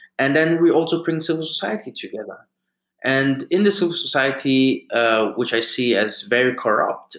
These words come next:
in Nigeria, unfortunately, um,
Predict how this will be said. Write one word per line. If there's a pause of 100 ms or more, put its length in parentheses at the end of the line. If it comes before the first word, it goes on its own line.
in
Nigeria,
unfortunately, (540)
um,